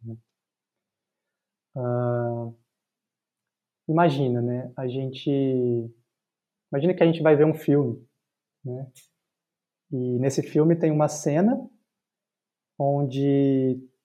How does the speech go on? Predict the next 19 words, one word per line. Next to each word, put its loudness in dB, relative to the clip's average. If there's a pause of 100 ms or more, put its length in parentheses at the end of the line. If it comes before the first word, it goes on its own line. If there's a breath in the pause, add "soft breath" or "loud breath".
(100)
tem 0 (800)
cinco, 0
cinco 0
amigos 4
jantando, 0 (640)
né? -12 (840)
E 4
esse 4
grupo 6
de 4
amigos, 4
na 2
verdade, 4
ele 8
é 4
composto 2
de -6
seis 8
amigos. 0